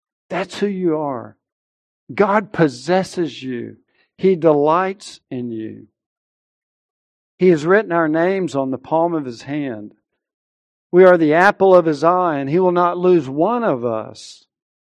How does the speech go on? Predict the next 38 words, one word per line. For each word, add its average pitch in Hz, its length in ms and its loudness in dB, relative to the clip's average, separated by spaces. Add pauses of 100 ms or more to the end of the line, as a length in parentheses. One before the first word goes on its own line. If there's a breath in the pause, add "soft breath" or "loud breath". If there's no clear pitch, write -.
(520)
We 185 160 10
are 185 100 8
his 165 100 2
beloved 170 520 4
children. 202 580 0
He 151 120 0
delights 175 640 2
in 160 120 -2
us. 147 280 -2
He 156 60 -8
delights 160 520 -2
in 180 80 -4
our 165 140 -2
prayers 202 580 -4
and 147 100 -6
our 143 200 -2
obedience 170 680 -2
and 147 80 -10
our 143 140 -4
devotion. 135 760 -4 (1120)
His 233 220 4
thoughts, 226 640 0
he 202 120 -2
delights 185 580 2
in 196 120 -2
us. 151 300 2
We 180 80 4
are 165 100 4
precious 220 640 -2
to 160 100 -4
him 156 360 -2 (400 loud breath)
in 165 100 -2
such 196 300 0
a 175 60 4
way 185 220 6
that 180 140 2
his 160 240 -4
thoughts 202 760 -2